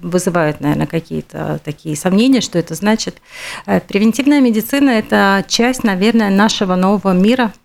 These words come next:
Мир меняется, э, меняются запросы у людей к медицине. И превентивная медицина это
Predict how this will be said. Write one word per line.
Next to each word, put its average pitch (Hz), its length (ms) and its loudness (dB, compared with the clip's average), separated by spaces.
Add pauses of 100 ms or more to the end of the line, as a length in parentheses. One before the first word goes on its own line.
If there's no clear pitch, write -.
(140)
Мир 214 200 2
меняется, 196 760 0 (520)
э, 170 140 0
меняются 196 500 2
запросы 190 920 0
у 180 320 2
людей 190 720 0
к 180 460 0
медицине. 190 680 0 (600)
И 214 560 2
превентивная 254 540 2
медицина 233 680 0
это 214 640 0